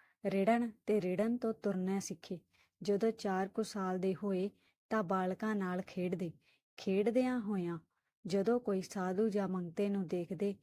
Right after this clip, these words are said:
ਤਾਂ ਘਰ ਜਾ ਕੇ ਉਸ ਨੂੰ ਖੈਰ ਲਿਆ ਪਾਉਂਦੇ। ਕਈ ਵਾਰ ਬੱਚਿਆਂ ਨੂੰ ਬਿਠਾ ਕੇ ਉਹਨਾਂ ਕੋਲੋਂ ਭਗਤੀ ਕਰਾਉਂਦੇ।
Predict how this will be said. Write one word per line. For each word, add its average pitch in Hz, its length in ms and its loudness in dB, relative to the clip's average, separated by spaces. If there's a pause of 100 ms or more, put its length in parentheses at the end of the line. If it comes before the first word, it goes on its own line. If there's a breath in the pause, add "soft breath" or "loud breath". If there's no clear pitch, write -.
(260 soft breath)
ਤਾਂ 220 120 -2
ਘਰ 185 380 0
ਜਾ 185 320 -2
ਕੇ 185 260 -2 (120)
ਉਸ 196 220 -4
ਨੂੰ 190 260 -2
ਖੈਰ 180 360 -4
ਲਿਆ 185 260 0
ਪਾਉਂਦੇ। 165 400 -4 (500 soft breath)
ਕਈ 226 300 4
ਵਾਰ 175 340 -2 (360 soft breath)
ਬੱਚਿਆਂ 214 480 0
ਨੂੰ 226 140 2
ਬਿਠਾ 190 360 -2
ਕੇ 180 260 -4 (440)
ਉਹਨਾਂ 220 320 2
ਕੋਲੋਂ 196 380 -2 (100)
ਭਗਤੀ 196 340 -4
ਕਰਾਉਂਦੇ। 170 460 -4